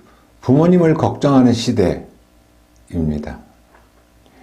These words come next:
여자 중고생들 피정에 부모님들과의 관계에 관한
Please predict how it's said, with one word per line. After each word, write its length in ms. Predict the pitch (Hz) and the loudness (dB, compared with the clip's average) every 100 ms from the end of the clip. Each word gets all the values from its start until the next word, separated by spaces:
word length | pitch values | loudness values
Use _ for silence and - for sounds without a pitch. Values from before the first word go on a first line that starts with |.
| - _ _ _ _ _ _ _ _ - | -20 _ _ _ _ _ _ _ _ 0
여자 460 | 120 127 143 143 143 | 2 4 4 2 2
중고생들 920 | 127 127 127 135 131 113 104 104 - | 2 2 4 4 4 4 2 -2 -2
피정에 800 | 147 131 113 92 98 104 87 - - _ _ _ _ _ | 0 2 2 2 2 0 -2 -8 -18 _ _ _ _ _
부모님들과의 1000 | - 127 151 160 160 147 135 127 117 104 | 0 2 4 4 2 2 2 2 2 0
관계에 600 | - 90 107 113 113 98 | -2 0 2 2 2 2
관한 580 | 80 78 82 110 180 | -2 -2 -2 -2 -4